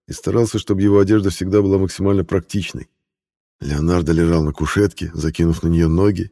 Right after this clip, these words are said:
и читал том стихов. Туника зеленого цвета с завязками под горло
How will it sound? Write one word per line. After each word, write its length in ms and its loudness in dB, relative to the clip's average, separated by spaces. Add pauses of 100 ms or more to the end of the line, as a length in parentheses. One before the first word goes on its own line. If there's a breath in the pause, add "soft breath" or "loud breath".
(140)
и 60 -10
читал 340 0
том 200 -2
стихов. 560 -4 (1160)
Туника 460 2
зеленого 440 2
цвета 400 2
с 40 -2
завязками 540 0
под 220 0
горло 360 4